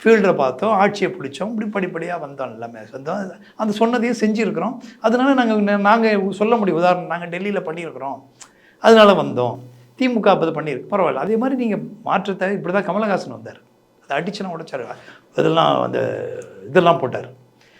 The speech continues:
ஆனால் என்னன்னு கேட்டா, அவரு இப்ப எங்க, எந்த, எந்த கட்சி வேண்டான்னு சொல்லி வர்றாங்களோ திருப்பி அங்கேயே போய் ஜாயின் பண்றாங்க.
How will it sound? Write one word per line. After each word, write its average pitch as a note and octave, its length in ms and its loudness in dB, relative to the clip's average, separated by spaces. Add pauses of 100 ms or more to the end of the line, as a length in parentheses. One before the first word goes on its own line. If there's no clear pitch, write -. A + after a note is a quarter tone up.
(240)
ஆனால் A3 240 6
என்னன்னு G#3 240 4
கேட்டா, F#3+ 180 2
அவரு B2+ 540 0 (460)
இப்ப D#3+ 240 4
எங்க, G3+ 260 4
எந்த, F#3 320 4
எந்த A#3 300 4
கட்சி A3 460 2
வேண்டான்னு A3+ 480 8
சொல்லி G#3 320 2
வர்றாங்களோ E3+ 440 -2
திருப்பி C4 260 -4
அங்கேயே B3+ 280 0
போய் C#4 100 -4
ஜாயின் C3 260 -6
பண்றாங்க. G#2 280 -16